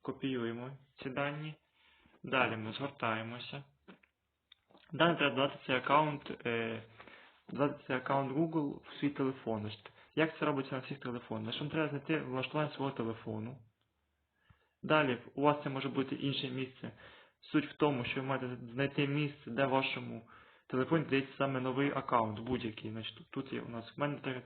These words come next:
це кнопка «Аккаунти», «Додати аккаунт». Ось, далі обираю аккаунт, який хочу додати. Це аккаунт Google у нас у всіх. Ось. Так, ось у нас де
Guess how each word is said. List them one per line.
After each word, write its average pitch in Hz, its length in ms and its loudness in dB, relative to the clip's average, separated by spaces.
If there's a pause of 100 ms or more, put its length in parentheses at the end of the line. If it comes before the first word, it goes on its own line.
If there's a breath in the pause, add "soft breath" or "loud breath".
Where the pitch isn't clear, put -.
(100)
це - 60 -8
кнопка - 380 -4
«Аккаунти», 123 760 -2 (600 loud breath)
«Додати 127 400 2
аккаунт». 107 500 -4 (1160)
Ось, 127 140 0
далі 139 160 6
обираю 143 320 4
аккаунт, 151 260 4
який - 180 -6
хочу - 200 -6
додати. 110 420 -4
Це 147 60 0
аккаунт 131 440 0
Google 107 340 -6 (420)
у 117 60 -6
нас 110 240 -4
у - 20 -16
всіх. - 360 -12 (420)
Ось. 113 400 -6 (1800)
Так, - 400 -12 (100)
ось 107 260 -10
у - 20 -12
нас 107 80 -14 (140)
де 117 180 -4